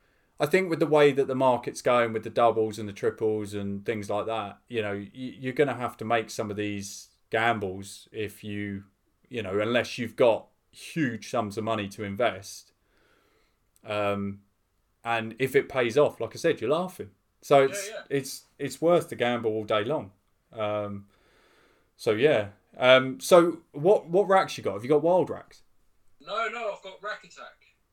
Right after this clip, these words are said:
Speaker 1: Oh, God.
Speaker 2: Yeah.
Speaker 1: I thought they packed it in. Have they stopped
Speaker 2: No,
Speaker 1: now?
Speaker 2: no. So, um, I'm actually really good friends with Mike, the owner.
Speaker 1: Mm-hmm.
Speaker 2: Um, actually, uh, it was, it's quite funny.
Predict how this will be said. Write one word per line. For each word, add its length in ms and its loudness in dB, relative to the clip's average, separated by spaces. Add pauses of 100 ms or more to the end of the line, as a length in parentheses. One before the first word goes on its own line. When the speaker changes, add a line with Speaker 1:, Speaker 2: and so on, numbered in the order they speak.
(460)
Speaker 1:
Oh, 480 10
God. 420 6 (800)
Speaker 2:
Yeah. 300 -2
Speaker 1:
I 60 10
thought 200 6
they 160 0
packed 400 -10
it 80 -4
in. 300 -6 (180)
Have 100 -10
they 100 4
stopped 280 0
Speaker 2:
No, 60 -6
Speaker 1:
now? 180 -4
Speaker 2:
no. 580 -14 (240)
So, 80 -4
um, 640 -12 (120)
I'm 60 -16
actually 280 -16
really 220 -14
good 100 -20
friends 360 -16
with 120 -20
Mike, 300 -18
the 160 -20
owner. 320 -16 (240)
Speaker 1:
Mm-hmm. 300 -2
Speaker 2:
Um, 340 -8 (480)
actually, 360 -14
uh, 280 -18
it 80 -20
was, 260 -20
it's 140 -20
quite 220 -12
funny. 360 -12